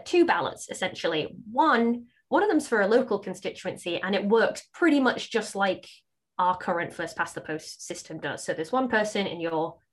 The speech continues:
your local area represents you, everybody does that, and you, you kind of get, you know, your first past the post results. Um, but people also have a second ballot,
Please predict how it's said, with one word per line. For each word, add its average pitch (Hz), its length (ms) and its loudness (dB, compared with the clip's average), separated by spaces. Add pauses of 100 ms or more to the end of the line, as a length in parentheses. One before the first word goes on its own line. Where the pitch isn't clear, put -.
your 170 100 0
local 240 340 4
area 185 480 2 (320)
represents 214 520 -2
you, 175 340 -6 (260)
everybody 202 460 -2
does 180 260 0
that, 170 260 0
and 175 140 -10
you, 160 140 -6
you 185 140 -12
kind 202 340 0
of 175 140 -6
get, 160 240 -2 (240)
you 180 100 -10
know, 170 60 -6
your 160 160 -4
first 175 260 -4
past - 180 -6
the - 60 -6
post - 540 -8 (440)
results. 175 540 -6 (500)
Um, 180 460 0
but - 180 0
people 233 280 2
also 220 300 2
have 190 360 0 (100)
a 196 60 -12
second 285 480 -4
ballot, 165 340 -2